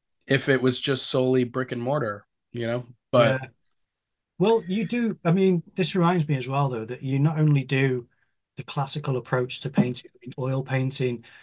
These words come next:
Speaker 2: but you also do, you know, high level drawing, some kind of illustration looking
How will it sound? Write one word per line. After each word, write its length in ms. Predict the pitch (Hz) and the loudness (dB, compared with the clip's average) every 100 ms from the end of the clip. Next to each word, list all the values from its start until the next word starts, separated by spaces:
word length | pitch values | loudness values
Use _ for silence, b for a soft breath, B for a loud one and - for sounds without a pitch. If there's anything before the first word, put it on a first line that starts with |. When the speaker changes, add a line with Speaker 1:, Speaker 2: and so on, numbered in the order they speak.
| b - | b -4
Speaker 2:
but 80 | 139 | 0
you 100 | 143 | 0
also 240 | 135 131 | 0 -4
do, 140 | 127 123 | 0 0
you 140 | 123 | 0
know, 160 | 117 110 | -4 -6
high 180 | 131 127 | -6 -4
level 280 | 123 117 | -4 -6
drawing, 560 | 110 127 120 123 120 120 b b b - | -6 -4 -2 -2 -4 -8 b b b -8
some 220 | - 135 | 0 0
kind 200 | 143 139 | 2 -2
of 100 | 127 151 | -2 0
illustration 760 | 147 147 - 143 143 143 139 | 2 2 0 0 0 0 0
looking 500 | 139 143 139 131 120 | 0 -2 -2 -2 -6